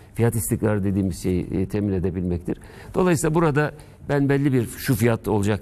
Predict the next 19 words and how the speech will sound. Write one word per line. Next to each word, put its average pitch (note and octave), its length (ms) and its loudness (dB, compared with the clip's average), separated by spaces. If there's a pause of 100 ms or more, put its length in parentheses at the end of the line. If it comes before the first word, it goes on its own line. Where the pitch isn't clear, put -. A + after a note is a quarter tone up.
demem. G#2 260 2 (1300)
Böyle A2+ 220 2
denmesinin G#2+ 420 2
de G2 100 2
asla A2+ 380 2
doğru G2 240 2
bulmam. F#2 260 2 (580)
Muhalefetten A2 520 2
de G2+ 120 0
bazılarının G#2 580 2
doların G#2+ 380 2 (260)
ne G#2+ 100 2
olacağıyla A2 520 2
ilgili G#2 300 2
söylediği G2+ 360 0
sözlerin G#2 360 0
hepsinde A2+ 440 0
bir, A2+ 100 4
e, - 600 -2